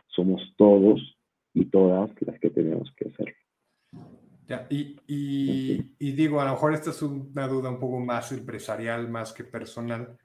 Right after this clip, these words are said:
Speaker 1: Ujú.
Speaker 2: ¿Cómo le ha-, o sea, cómo le has hecho para tan pronto tener un equipo tan grande? O sea, ¿has, has trabajado en... Cuando hay proyecto, hay lana pa' todos, cuando no hay proyecto, no hay lana, o más bien,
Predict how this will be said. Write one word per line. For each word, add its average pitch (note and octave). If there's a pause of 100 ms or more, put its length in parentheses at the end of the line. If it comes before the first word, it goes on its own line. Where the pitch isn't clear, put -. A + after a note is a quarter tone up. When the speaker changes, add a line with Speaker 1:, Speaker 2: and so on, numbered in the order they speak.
(760)
Speaker 1:
Ujú. A#2
Speaker 2:
¿Cómo D3
le C#3+
ha-, -
o C3+
sea, C#3+
cómo D#3+
le D#3
has D3
hecho C#3+
para A#2+
tan A2
pronto C3
tener A#2
un A#2+
equipo A#2 (160)
tan A2
grande? A#2
O G#2+
sea, A2 (440)
¿has, - (220)
has B2+
trabajado B2+
en... A2 (1120)
Cuando B2+
hay D3
proyecto, D3+
hay B2
lana C#3
pa' -
todos, D#3+
cuando A2+
no A#2+
hay B2+
proyecto, B2+
no A#2
hay A#2
lana, D#3+
o G#2+
más A#2+
bien, A#2+